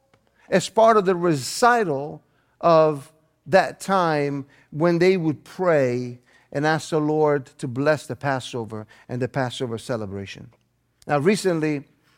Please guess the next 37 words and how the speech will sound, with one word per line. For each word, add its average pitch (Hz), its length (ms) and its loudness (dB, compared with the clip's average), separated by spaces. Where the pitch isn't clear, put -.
I 156 60 -2
was 160 120 0
speaking 165 340 -2
to 143 100 -6
a 143 60 0
friend 185 280 -2
of 165 60 0
mine, 135 260 0
a 120 60 -4
missionary, 135 540 -2
and, 117 80 -6
he, 131 240 -8
and 165 100 -6
we 240 60 -4
were 247 80 2
talking 220 420 0
about 147 280 2
the 151 180 -2
importance 160 640 -2
of 135 120 -8
prayer 135 540 0
and 147 180 0
how 151 540 2
it 170 160 2
is 160 120 0
so - 300 0
critical 156 720 -2
that 143 260 2
in 190 260 2
these 214 400 0
days 175 480 2
in 165 140 -2
which 170 220 -6
we 196 120 -2
find 196 340 2
ourselves 156 400 -4
in, 160 140 -2